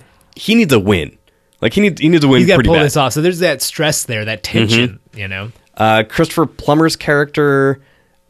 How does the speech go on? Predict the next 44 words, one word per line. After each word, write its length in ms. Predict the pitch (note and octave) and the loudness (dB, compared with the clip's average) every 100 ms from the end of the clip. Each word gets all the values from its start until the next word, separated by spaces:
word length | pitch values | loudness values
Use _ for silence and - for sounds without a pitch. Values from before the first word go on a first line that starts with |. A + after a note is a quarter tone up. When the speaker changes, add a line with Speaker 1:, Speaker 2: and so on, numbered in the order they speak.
| - | -2
Speaker 1:
owns 440 | B2 C#3 C#3+ C3 | 2 4 4 0
the 100 | C3+ | -2
security 560 | B2+ C3 - - C3+ C3 | -4 -4 -6 -4 -2 -2
box, 680 | A#2 A#2+ A#2 A#2+ - - - - | 0 0 0 -4 -8 -10 -12 -4
the 100 | A#2+ | 0
safety 360 | - D3+ - C#3 | 2 0 0 -2
secu-, 180 | B2+ - | -2 -6
security 400 | - A#2 A#2+ A#2+ | -6 -2 0 0
box 380 | G#2 G2+ G#2 - | 2 0 -2 -2
that 280 | G2+ G2 - - - - _ - | 0 0 -2 -12 -20 -20 _ 0
they 260 | G#2 G#2 | 2 2
find 340 | G2 - C3+ C3 | 0 0 2 2
out 100 | B2+ | 0
that 60 | A2 | 0
they're 160 | G#2+ | 0
trying 260 | - A#2 G2+ | 0 -2 -4
to 60 | F2 | -4
get, 540 | F2+ - F3+ F3 E3+ _ _ _ _ | -4 2 4 2 -2 _ _ _ _
may 440 | G#2+ A2+ B2 C3 C3 | -6 0 2 4 4
or 40 | |
may 120 | C3 | 2
not 200 | A#2+ A#2+ | 2 0
have 180 | A#2 A2+ | -2 -4
some 160 | G2+ F2+ | -4 -2
Nazi 400 | D3+ E3+ - F3 | 0 0 0 -2
connections. 920 | E3+ D#3 D3 - D#3 C#3+ C#3+ D3+ D3 | 0 0 0 0 2 4 4 2 0
Speaker 2:
<laughs> 60 | - - - _ _ - | -2 -4 -8 _ _ -2
Speaker 1:
Like, 160 | C#3+ B2+ | 0 4
there 180 | G3 G3 | 6 4
is 100 | - | 2
so 400 | - - E3 C#3+ | -2 2 4 4
much 420 | A#2+ G#2+ - - _ _ _ - G2+ | 2 -2 -8 -12 _ _ _ -16 0
going 240 | B2 A#2+ | 2 4
on 60 | A2+ | 2
in 60 | G#2+ | 0
this 160 | G2+ | -2
movie, 200 | B2+ A2+ | 0 0
but 200 | F#2 G#2+ - - | 0 -4 -6 -6
this 260 | A#2 E3 F#3 | -2 0 0
is 80 | C3 | 2
one 160 | C3 | 0
of 80 | A#2 | 0
the 80 | G2 | -2
smartest 1040 | - - - A2+ A2 A2 G#2 F2 - | -4 -8 -4 0 2 2 2 0 -6